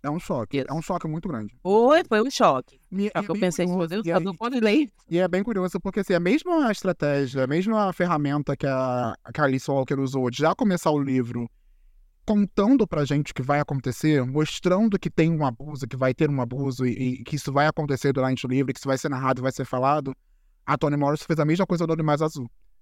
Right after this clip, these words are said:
Speaker 1: No primeiro capítulo,
Speaker 2: Ah!
Speaker 1: ela já fala o que vai acontecer. Ela já te dá assim, pá, um tapa na sua cara. No primeiro. No primeiro, na
Speaker 2: Ai,
Speaker 1: primeira
Speaker 2: amigo.
Speaker 1: frase. A,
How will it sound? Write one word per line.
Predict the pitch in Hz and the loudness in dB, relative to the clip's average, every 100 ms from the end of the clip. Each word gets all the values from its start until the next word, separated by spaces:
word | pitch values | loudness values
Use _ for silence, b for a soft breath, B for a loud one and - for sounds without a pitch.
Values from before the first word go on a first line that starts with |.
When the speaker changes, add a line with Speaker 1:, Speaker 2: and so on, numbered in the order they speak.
| _ | _
Speaker 1:
No | 147 | -8
primeiro | - 180 180 196 320 | -4 0 2 2 2
capítulo, | - 269 - 370 523 440 | 0 -2 0 0 0 -4
Speaker 2:
Ah! | 311 - - | -8 -10 -4
Speaker 1:
ela | 165 165 | -2 0
já | 180 | -2
fala | - 180 170 | 0 0 0
o | |
que | 180 | 0
vai | 170 | -2
acontecer. | 170 170 190 - 117 | -2 -4 -4 -4 -2
Ela | 131 | 0
já | 139 | -2
te | - | -2
dá | 156 | -4
assim, | - 127 104 - - | -4 -6 -8 -14 -14
pá, | - 147 131 | -12 -10 -8
um | 143 | -2
tapa | 285 - | -2 0
na | 170 | -2
sua | - - | -2 -4
cara. | 131 139 | -4 -6
No | 143 | -4
primeiro. | 240 330 131 110 110 - _ - _ _ _ - | 0 0 0 -4 -12 -16 _ -20 _ _ _ -10
No | 165 | -8
primeiro, | 233 175 170 | -4 -2 0
na | 202 | 0
Speaker 2:
Ai, | |
Speaker 1:
primeira | 262 254 214 | 2 4 4
Speaker 2:
amigo. | 196 180 175 151 - | 2 2 0 -2 -4
Speaker 1:
frase. | - 302 | 0 2
A, | 311 | 2